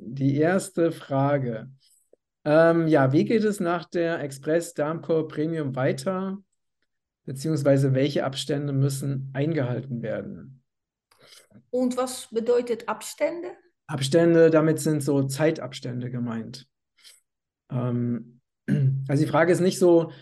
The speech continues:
Speaker 1: nicht so ganz eindeutig, aber nehmen wir einfach den ersten Teil. Wie geht es nach der Express Darmkur Premium weiter?
Speaker 2: Ja, okay. Naja, das ist ganz einfach. Das ist nicht so schwierig. Ähm, zuerst, man hat diese Darmkur Premium Express gemacht.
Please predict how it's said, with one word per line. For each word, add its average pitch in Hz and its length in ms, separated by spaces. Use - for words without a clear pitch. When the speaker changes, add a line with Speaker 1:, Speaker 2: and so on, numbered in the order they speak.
Speaker 1:
nicht 160 180
so 170 100
ganz 160 240
eindeutig, 160 520
aber 160 100
nehmen 190 160
wir 180 100
einfach 170 160
den 156 120
ersten 175 340
Teil. 170 380
Wie 165 140
geht 165 220
es 165 120
nach 156 200
der 151 240
Express 151 480
Darmkur 143 500
Premium 139 560
weiter? 135 520
Speaker 2:
Ja, 226 880
okay. - 640
Naja, 370 280
das 381 180
ist - 340
ganz 349 240
einfach. 214 600
Das 311 160
ist 302 180
nicht 269 260
so 208 120
schwierig. 196 680
Ähm, 262 1200
zuerst, 311 420
man 302 200
hat 294 220
diese 262 280
Darmkur 254 560
Premium 220 460
Express 214 520
gemacht. 175 640